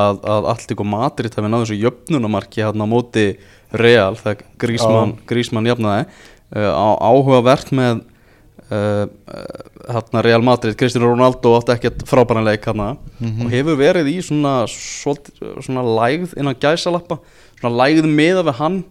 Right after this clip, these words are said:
Speaker 2: Já,
Speaker 1: Eh,
Speaker 2: er það eitthvað lægð í, innan gæsalappa?
Speaker 1: Já, ég held að sé með, heyrðu, eitthvað fimm mörk í níu leikjum, þú veist, síðustu, sko.
Speaker 2: Já.
Speaker 1: En hann er náttúrulega með standard eins og rosalega hátt sjálfur, sko.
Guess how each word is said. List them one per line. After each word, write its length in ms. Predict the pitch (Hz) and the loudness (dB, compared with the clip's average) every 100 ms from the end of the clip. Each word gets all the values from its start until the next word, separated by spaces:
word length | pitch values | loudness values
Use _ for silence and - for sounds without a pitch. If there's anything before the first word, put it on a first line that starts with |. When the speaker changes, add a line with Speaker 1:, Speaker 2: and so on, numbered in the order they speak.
| - _ _ _ _ _ | -20 _ _ _ _ _
Speaker 2:
Já, 220 | 120 120 113 | 0 2 6
Speaker 1:
Eh, 120 | 131 | 6
Speaker 2:
er 100 | 175 | 8
það 220 | 240 185 | 8 6
eitthvað 240 | 151 143 135 | 6 4 6
lægð 400 | 175 202 160 - 147 | 6 6 2 -2 -4
í, 80 | 170 135 151 | -4 -4 -2
innan 260 | 180 151 | 0 2
gæsalappa? 680 | - 180 202 92 98 - - | 2 2 2 -4 -6 -12 -16
Speaker 1:
Já, 180 | 117 101 101 104 | -12 -10 -8 -8
ég 80 | 107 | -8
held 160 | 95 104 | -8 -10
að 80 | - | -8
sé 100 | 104 | -6
með, 360 | 101 101 98 65 - | -6 -6 -6 -10 -12
heyrðu, 380 | 110 107 101 95 - | -10 -10 -10 -14 -18
eitthvað 260 | 107 101 95 | -12 -10 -10
fimm 280 | - 107 107 | -8 -6 -6
mörk 220 | 107 - | -6 -6
í 80 | 107 | -6
níu 320 | 107 113 110 | -6 -4 -2
leikjum, 400 | 107 104 - 113 - _ _ _ _ _ - | -2 -4 -6 -12 -12 _ _ _ _ _ -12
þú 20 | |
veist, 240 | 110 - - | -12 -12 -8
síðustu, 500 | - 135 123 - 127 | -4 -2 -2 -4 -8
sko. 200 | - 131 - - - | -8 -14 -18 -20 -12
Speaker 2:
Já. 400 | 104 110 123 120 | -6 -6 -6 -4
Speaker 1:
En 60 | |
hann 120 | 113 110 | -2 -2
er 80 | |
náttúrulega 380 | 117 123 127 110 | 0 0 0 2
með 140 | 120 120 | 0 0
standard 480 | - 131 - 135 135 | 0 0 0 -2 0
eins 140 | 123 | -2
og 300 | 127 120 110 | -2 -2 -2
rosalega 420 | 123 139 147 113 | -2 -2 -2 -2
hátt 220 | 131 135 - | -2 -4 -2
sjálfur, 360 | 131 135 147 | -2 -2 -2
sko. 240 | 151 - | -6 -8